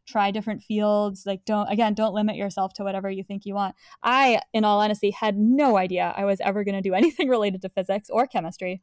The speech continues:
I was so bad at physics and chemistry in high school and in college. I wasn't interested. It wasn't fun.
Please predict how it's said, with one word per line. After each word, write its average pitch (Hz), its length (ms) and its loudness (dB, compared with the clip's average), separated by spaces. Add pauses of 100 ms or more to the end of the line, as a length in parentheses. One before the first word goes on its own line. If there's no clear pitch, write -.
I 214 80 -2
was 214 160 -4 (100)
so 269 120 4
bad 208 240 4
at 185 100 -2
physics 196 300 -6
and 180 100 -12
chemistry 180 400 -6
in 175 140 -6 (320)
high 202 80 2
school 185 320 2
and 180 100 -2
in 190 80 -6
college. 180 440 2 (100)
I 202 60 0
wasn't 226 320 4
interested. 196 540 0
It 180 120 -6
wasn't 214 320 0
fun. 185 320 -4